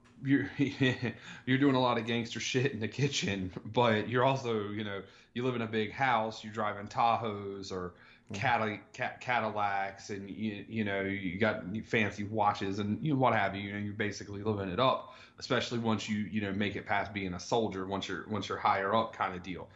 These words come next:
Speaker 1: But yeah, no, definitely in these movie, in this movie, um, it's, um,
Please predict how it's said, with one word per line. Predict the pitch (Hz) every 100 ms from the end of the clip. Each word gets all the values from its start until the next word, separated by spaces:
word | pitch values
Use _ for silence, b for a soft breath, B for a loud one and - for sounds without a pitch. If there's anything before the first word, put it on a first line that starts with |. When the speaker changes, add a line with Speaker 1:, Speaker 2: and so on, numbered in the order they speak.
| b b -
Speaker 1:
But | 104
yeah, | 98
no, | 98 92
definitely | 113 151 165 147 135
in | 120
these | 123 117
movie, | 117 110 104 101 98 -
in | 104 98
this | 98 107
movie, | 110 101 95 92 87 B B B -
um, | 107 101 95
it's, | 92 101 98 - 113
um, | 104 104 98 95